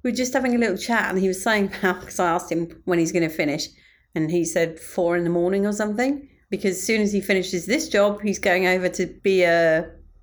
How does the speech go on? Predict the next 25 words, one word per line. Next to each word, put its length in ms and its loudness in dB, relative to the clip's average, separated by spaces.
security 600 0
for 460 0
some 240 -2
nightclub. 540 -4
So 100 0
he 80 2
doesn't 240 -2
finish 240 -4
till 160 -2
really 240 2
late. 320 -2
And 140 0
then 100 0
he's 120 2
back 420 0
again 260 2
tomorrow 460 2
at 100 -2
ten. 320 -4
It's 140 0
like, 140 0
when 180 2
do 80 2
you 160 4
sleep? 500 -2